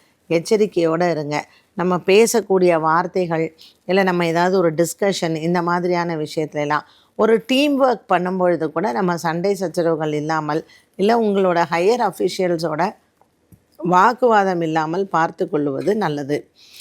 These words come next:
இப்ப நமக்கு குரு பகவானும் ஆறாம் இடத்திற்கு போறதுனால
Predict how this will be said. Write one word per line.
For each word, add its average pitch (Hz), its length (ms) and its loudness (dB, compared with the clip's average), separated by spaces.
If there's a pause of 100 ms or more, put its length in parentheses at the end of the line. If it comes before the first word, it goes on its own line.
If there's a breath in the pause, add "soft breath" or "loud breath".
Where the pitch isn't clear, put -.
(400 loud breath)
இப்ப 233 180 2
நமக்கு 220 380 2
குரு 254 200 4
பகவானும் 214 540 2
ஆறாம் 208 420 2
இடத்திற்கு 185 460 -2
போறதுனால 165 880 0